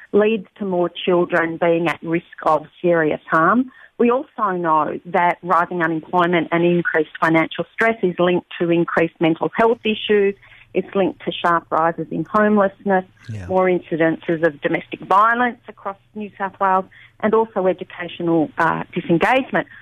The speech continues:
Speaker 1: And all of these can also fuel increases in child abuse or neglect. So it does become a vicious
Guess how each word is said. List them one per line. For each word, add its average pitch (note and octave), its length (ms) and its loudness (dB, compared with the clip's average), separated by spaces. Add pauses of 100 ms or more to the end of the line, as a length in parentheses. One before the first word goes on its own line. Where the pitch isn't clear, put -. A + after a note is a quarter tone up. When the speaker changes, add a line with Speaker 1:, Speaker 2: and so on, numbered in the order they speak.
(200)
Speaker 1:
And A3+ 100 2
all B3+ 220 0
of G#3 140 -8
these A3 320 -4
can G#3 220 -10
also G#3+ 600 0 (160)
fuel D#3+ 400 -8
increases F3 640 -2
in D#3 160 2
child D#3 400 0
abuse C#3+ 340 -2
or D#3+ 140 2
neglect. F3+ 420 2 (420)
So A3+ 160 2
it - 180 -4
does A#3 260 0 (140)
become F#3+ 560 -8
a F3+ 80 -4
vicious F3 380 -8